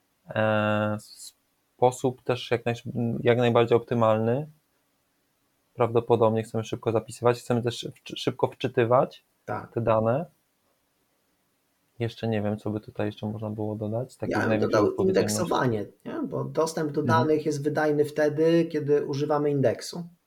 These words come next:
Speaker 1: Mhm.
Speaker 2: No, nie ma sensu, tak, czytać terabajtów danych, które mamy zgromadzone, tak, które tworzą naszą bazę danych de facto. Indeksowanie
Speaker 1: No właśnie, a jakbyś mógł od razu też wytłumaczyć,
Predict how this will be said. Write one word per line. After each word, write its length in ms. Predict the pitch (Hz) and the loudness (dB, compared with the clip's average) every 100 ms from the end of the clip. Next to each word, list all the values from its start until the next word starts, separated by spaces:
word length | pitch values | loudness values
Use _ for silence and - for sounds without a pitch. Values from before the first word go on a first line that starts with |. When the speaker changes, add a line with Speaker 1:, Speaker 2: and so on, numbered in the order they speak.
| _ - | _ -2
Speaker 1:
Mhm. 300 | 117 117 135 - - 151 | 0 0 -2 -10 -12 0
Speaker 2:
No, 220 | 160 156 - _ - | 2 2 -2 _ -10
nie 140 | 180 180 | -2 0
ma 100 | 160 | 2
sensu, 360 | 147 120 117 | 2 0 -4
tak, 280 | 110 135 - | -6 -6 -4
czytać 720 | - 131 117 110 - - - _ _ _ _ _ _ - | -6 -2 -4 -4 -10 -14 -18 _ _ _ _ _ _ -2
terabajtów 720 | 131 123 123 123 120 117 117 | 4 6 6 2 2 -4 -2
danych, 720 | 120 117 123 139 139 - _ _ _ _ _ | 0 0 -2 -4 -6 -14 _ _ _ _ _
które 320 | - 120 120 | -6 -2 0
mamy 240 | 123 120 | 2 0
zgromadzone, 720 | 117 123 120 117 117 101 104 | 0 2 2 2 0 -4 -6
tak, 140 | 120 - | -10 -8
które 220 | - 113 | -6 -6
tworzą 400 | - 135 120 113 | 2 2 4 0
naszą 320 | 107 - 117 | -2 -6 -4
bazę 240 | 110 113 | -2 0
danych 300 | 110 98 98 | -2 -4 -10
de 100 | - | -16
facto. 380 | - 107 - - - _ - | -12 -12 -12 -20 -20 _ -10
Indeksowanie 400 | 117 120 - 147 | -2 -2 4 6
Speaker 1:
No 100 | 190 | 6
właśnie, 260 | 127 120 127 | 6 4 4
a 60 | |
jakbyś 240 | 135 139 143 | 4 2 0
mógł 220 | 135 139 | -2 0
od 100 | 127 | 2
razu 240 | 127 127 | 2 2
też 220 | 123 120 | 0 -2
wytłumaczyć, 520 | 117 120 123 113 117 | -2 -2 2 2 0